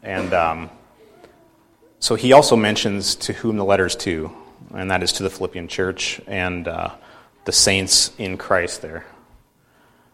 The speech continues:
Um, and you probably remember the last time when we, we spent just a while looking at who these people were, um, that he's identifying,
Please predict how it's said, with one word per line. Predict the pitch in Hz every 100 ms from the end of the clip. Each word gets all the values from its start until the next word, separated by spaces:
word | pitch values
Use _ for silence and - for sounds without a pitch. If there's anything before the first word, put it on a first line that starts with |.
| _ _
Um, | - 95 90 87 87 - - _ _ _ _ _ _ _ - -
and | - 107 104 - _ - - - -
you | 117
probably | - 139
remember | 120 117 104
the |
last | 101 107 -
time | 113 98
when | 95 95
we, | 95 98 - -
we | 98
spent | - 113 104 - - - - 226 165
just | 107
a | 110
while | 104 101 101
looking | 98 - 101
at | 80
who | -
these | 98 92
people | - 98 87
were, | 90 101 151 - - _ _ _ _ _ _ _ _ - -
um, | - 92
that | 98
he's | 104
identifying, | 98 95 95 107 104 120 143